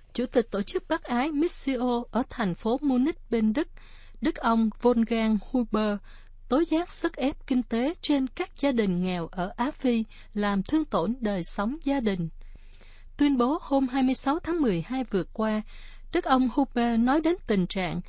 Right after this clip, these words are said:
càng ngày càng có nhiều gia đình nghèo ở Ấn Độ, Philippines hoặc các nước khác bị phân rẽ.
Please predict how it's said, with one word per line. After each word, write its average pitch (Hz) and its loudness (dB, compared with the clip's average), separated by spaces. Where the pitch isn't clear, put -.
càng 220 4
ngày 202 2
càng 196 2
có 330 2
nhiều 240 4
gia 277 2
đình 208 2
nghèo 175 -2
ở 175 -4
Ấn 311 -2
Độ, 175 0
Philippines 254 0
hoặc 202 -2
các - 0
nước 330 2
khác 285 -2
bị 202 0
phân 311 0
rẽ. 185 -4